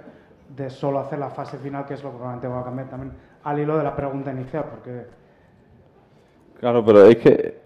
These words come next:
Speaker 2: es que el con-, el concepto de esto, eh, realmente es hacer solo, solo un objeto. Entonces,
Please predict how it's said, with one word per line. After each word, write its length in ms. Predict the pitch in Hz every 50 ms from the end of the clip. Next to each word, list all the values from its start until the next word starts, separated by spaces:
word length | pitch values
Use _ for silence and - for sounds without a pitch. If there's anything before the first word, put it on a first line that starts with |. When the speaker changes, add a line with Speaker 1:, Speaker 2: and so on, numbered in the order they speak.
| - - _ - _
Speaker 2:
es 120 | _ 113 123
que 120 | - -
el 80 | 127 127
con-, 200 | - 131 120 -
el 160 | - 123 117
concepto 500 | 110 - 113 110 - 131 120 117 - 165
de 120 | 147 143 147
esto, 400 | 143 143 160 143 139 139 135 - -
eh, 120 | - 104 107
realmente 800 | 117 131 123 123 131 131 131 135 127 147 143 143 135 127 120
es 80 | 127 139
hacer 300 | 147 139 127 - 143 131
solo, 360 | 127 - 143 131 127 127 123 117
solo 280 | - - - 127 131
un 100 | 131 127
objeto. 520 | 123 127 143 156 151 139 - - 98 95 - -
Entonces, 460 | 120 113 - 107 107 110 135 131 -